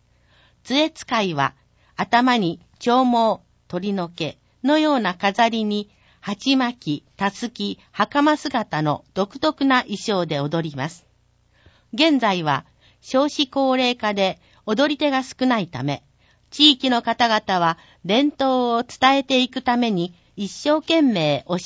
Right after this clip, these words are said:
えてくださいます。私たちはその思いに応え、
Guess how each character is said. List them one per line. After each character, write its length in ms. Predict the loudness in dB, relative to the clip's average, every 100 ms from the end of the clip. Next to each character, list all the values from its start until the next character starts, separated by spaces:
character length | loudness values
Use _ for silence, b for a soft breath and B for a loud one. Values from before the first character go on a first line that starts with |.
| -2
え 140 | -2
て 120 | -2
く 120 | -4
だ 120 | -4 -2
さ 160 | -4
い 80 | -4
ま 160 | -4 -6
す。 220 | -10 _ _ _ _ b b b
私 280 | -2 0 0
た 140 | 0
ち 180 | -2 0
は 240 | 0 0 -2
そ 160 | -2
の 200 | 2 2
思 320 | 2 2 2 4
い 100 | 2
に 260 | 0 -4
応 200 | -6 -4
え、 280 | -2 0 -2